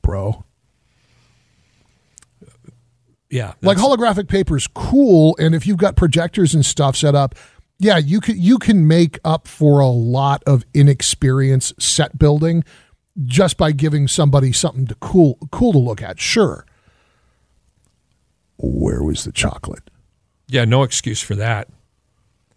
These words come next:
Speaker 2: And I tell you, when, when you mess with chocolate addicts, you, you deserve what you get when you tick 'em off.
Speaker 1: It's the kids, man.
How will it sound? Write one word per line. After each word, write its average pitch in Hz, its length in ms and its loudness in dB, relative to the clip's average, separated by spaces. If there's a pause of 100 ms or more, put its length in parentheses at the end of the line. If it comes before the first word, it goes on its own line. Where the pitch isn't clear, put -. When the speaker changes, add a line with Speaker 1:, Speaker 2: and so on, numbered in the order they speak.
(180)
Speaker 2:
And 135 180 0
I 135 80 0
tell 127 220 0
you, 120 120 0
when, 113 440 -6 (440)
when 117 220 4
you 135 160 4
mess 127 400 2
with 98 180 -2
chocolate 113 520 0
addicts, 117 580 0 (280)
you, 113 200 0 (180)
you 117 340 4
deserve 107 960 0
what 110 320 0
you 104 140 0
get 104 400 -2
when 107 220 0
you 95 100 -2
tick - 320 -6
'em 98 100 -2
off. - 440 -10
Speaker 1:
It's - 320 0
the - 220 0 (160)
kids, 196 1040 0
man. 202 600 2